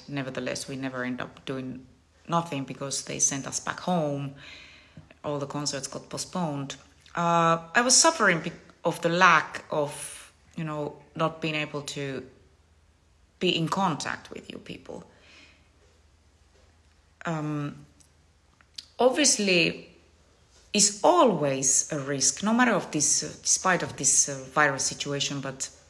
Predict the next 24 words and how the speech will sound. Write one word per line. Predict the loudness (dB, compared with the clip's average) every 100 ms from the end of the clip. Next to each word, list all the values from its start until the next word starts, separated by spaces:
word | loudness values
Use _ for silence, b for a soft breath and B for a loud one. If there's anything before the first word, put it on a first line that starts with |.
| _
I'm | 0 2
a |
singer | 4 4 2 2 4 2 2
and | -2 -2 -2 -4 -6 -6
I | -6
need | -6 -6
to | -6
take | -8 -8
care | -2 0 2 0 -2 -6 b b b b b b _
of | -8 -2
my | -2
voice. | 0 2 2 0 2 2 0 -2
My | -4 -2
body | 0 6 6 6 2
is | 0
my | -2 -4
instrument. | 0 0 0 0 0 -2
It's, | 0 2 2
it's | 0 0
not | 2 0 -2
like | -2 -2 -2 -10 B B B
something | 2 2 0 -2
I | 0 -2
can | -2 -4 -2 -2 -6